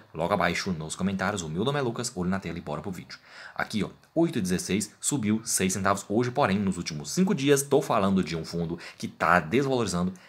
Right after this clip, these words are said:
dezenove centavos. Mas calma aí, ele divulgou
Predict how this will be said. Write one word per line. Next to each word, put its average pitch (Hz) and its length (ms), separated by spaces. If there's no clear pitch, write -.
dezenove 90 500
centavos. 87 480
Mas 92 380
calma 147 320
aí, 101 180
ele 104 140
divulgou 123 580